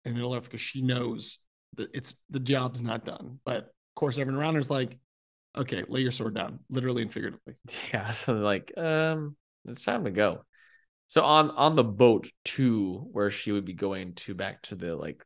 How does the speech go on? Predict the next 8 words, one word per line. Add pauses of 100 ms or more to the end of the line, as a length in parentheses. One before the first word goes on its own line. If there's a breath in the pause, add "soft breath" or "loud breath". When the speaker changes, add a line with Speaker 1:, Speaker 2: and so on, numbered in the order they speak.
Speaker 2:
the, (180)
the
Kingdom
of
the
Elves
to (120)
eventually